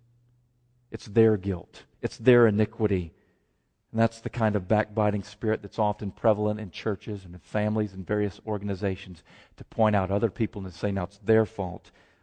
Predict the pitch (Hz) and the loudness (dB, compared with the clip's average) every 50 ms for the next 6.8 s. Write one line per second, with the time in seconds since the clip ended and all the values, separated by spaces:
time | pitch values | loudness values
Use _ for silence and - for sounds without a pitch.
0 | _ _ 113 123 123 120 117 104 98 101 110 110 - 120 104 - - - 98 92 | _ _ 2 4 4 6 6 6 4 4 2 2 4 2 2 2 0 -4 -8 -4
1 | 95 104 113 123 123 127 113 110 110 104 98 95 92 85 85 80 - _ _ _ | -2 0 0 0 0 -2 -2 -2 -4 -4 -4 -4 -6 -6 -8 -12 -16 _ _ _
2 | _ _ _ _ _ _ _ _ _ _ _ _ _ _ - - 117 120 - 120 | _ _ _ _ _ _ _ _ _ _ _ _ _ _ -2 0 2 2 2 4
3 | 113 120 117 - - 110 95 92 92 - - 123 117 101 95 92 - - - 131 | 4 4 4 2 0 0 0 0 0 -4 -6 -6 -6 -4 -4 -6 -8 -2 2 2
4 | 123 - 135 120 120 120 117 107 98 90 - 123 110 - - - - - 123 113 | 2 2 4 4 6 6 6 4 0 -2 -2 -4 -4 -4 -6 -14 -10 -6 -2 -2
5 | 107 101 - _ - - - 113 104 - - 110 101 98 104 101 101 - - - | 0 -2 -2 _ -8 -4 -2 -2 -2 -4 -6 -8 -4 -2 -2 -2 -4 -4 -8 -10
6 | 107 98 92 90 - - - 104 95 - - 92 87 87 87 | -8 -8 -8 -10 -12 -12 -12 -12 -12 -12 -16 -18 -18 -18 -20